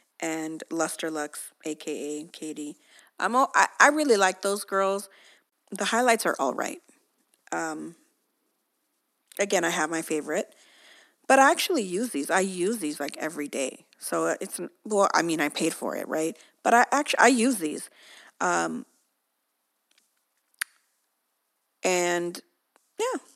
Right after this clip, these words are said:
I mean, the packaging is really pretty. Um, kinda reminds me of the Gold Bar packaging. But,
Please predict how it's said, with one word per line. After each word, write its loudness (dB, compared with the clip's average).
I 0
mean, 0
the 0
packaging -2
is -6
really -2
pretty. 2
Um, -20
kinda -2
reminds -4
me -8
of -10
the -10
Gold -8
Bar -6
packaging. -12
But, -2